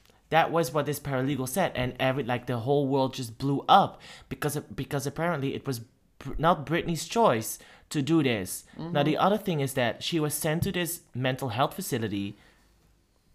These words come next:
Speaker 1: without, like, against
Speaker 2: Oh,
Speaker 1: her will.
Speaker 2: well, here's the thing. Also, they said that
Speaker 1: She wasn't
Speaker 2: oh,
Speaker 1: there for a month.
Speaker 2: No, no, that, like, oh, she just, sh-, like, she made that Instagram post, like, "I checked myself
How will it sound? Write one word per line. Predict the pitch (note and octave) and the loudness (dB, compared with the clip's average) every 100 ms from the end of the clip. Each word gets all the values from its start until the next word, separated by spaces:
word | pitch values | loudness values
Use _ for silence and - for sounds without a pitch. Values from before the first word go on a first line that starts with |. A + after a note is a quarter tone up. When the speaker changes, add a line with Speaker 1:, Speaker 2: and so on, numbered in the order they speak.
| _ _ _ _ - | _ _ _ _ -6
Speaker 1:
without, | C3 D#3 C#3+ C#3+ - | 2 8 8 6 2
like, | C3+ C3 - | 0 0 0
against | C#3+ C#3 D3+ F#3+ | -2 4 6 6
Speaker 2:
Oh, | C#3+ | 4
Speaker 1:
her | C3 | 2
will. | E3+ C3 - | 2 2 4
Speaker 2:
well, | E3 | 6
here's | E3 C#3+ | 6 4
the | |
thing. | D3+ F#3 | 2 0
Also, | - D3+ D#3 | 2 2 2
they | C#3 B2 | 0 0
said | - B2 A2+ A2+ G#2+ | 2 2 2 -2 2
that | A2+ G#2+ - - | 4 4 0 -8
Speaker 1:
She | - D3 | -4 4
wasn't | C3 F3+ D3 | 8 10 10
Speaker 2:
oh, | |
Speaker 1:
there | B2 | 6
for | B2 A#2 A2+ | 2 -2 0
a | |
month. | C#3+ D3 A#2 C#3 - | 4 4 2 -4 2
Speaker 2:
No, | F#3+ | 4
no, | F3 | 6
that, | B2 G#2 - | 4 -4 -2
like, | B2+ - | -2 6
oh, | F3 F3 | 8 10
she | E3 - | 8 2
just, | C3 C3+ - | 0 0 -2
sh-, | - | -4
like, | - A2+ | 0 -2
she | - C3 | 0 0
made | B2+ A2+ | 2 2
that | - | 2
Instagram | C3+ - C#3+ B2+ | 0 0 0 2
post, | C3+ B2+ B2 | 4 4 4
like, | A#2 - | 0 0
"I | - B2 | 4 4
checked | - A#2 | 4 -4
myself | G#2 G2 G2+ G2+ | -4 -4 -4 -4